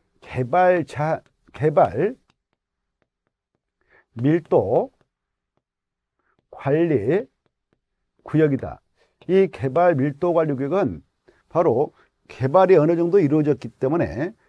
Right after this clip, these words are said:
기반설이 다 설치되어 있는 그런 구역에다 지정해가지고, 어, 추가 개발 행위라고 하는 건축물 건축 같은 그런 행위를 할 때 건폐 용도를 세게 강화 적용하기 위해서 정시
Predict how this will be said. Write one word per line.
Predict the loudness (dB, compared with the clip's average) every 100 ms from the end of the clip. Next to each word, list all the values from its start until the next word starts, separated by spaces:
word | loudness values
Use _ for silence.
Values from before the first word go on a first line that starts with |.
| _ -8
기반설이 | 0 4 6 4 -2 -4
다 | 2 2 0 -6 _ -14
설치되어 | -4 -4 -2 0 0
있는 | 2 -2 -4 -16
그런 | -4 -2 -2 -4 _
구역에다 | -2 -2 -2 -4 -6 -6
지정해가지고, | -8 -4 -2 -2 -2 -2 -4 -4 -4 -4 _ _ _ -8
어, | -6 -6
추가 | -8 -2 2 2 0 -2 _ _ _
개발 | -8 -2 0 0
행위라고 | 2 2 2
하는 | 2 0 -4 _ _ _ _ _
건축물 | -2 0 0 -4 -4
건축 | -4 -6 -2
같은 | -4 -4 -8 -4 -4 -6 _ -2
그런 | 2 2
행위를 | 0 -2
할 | -4
때 | 0 0 0 _ _ _
건폐 | 0 0 0 2 2 4
용도를 | 2 0 4 2 2
세게 | -8 0 0 0 -2 -2 -2 _ _
강화 | -2 0 2 2 0
적용하기 | -4 -6 -4 -4
위해서 | -6 -8
정시 | -10 -8 -4 -2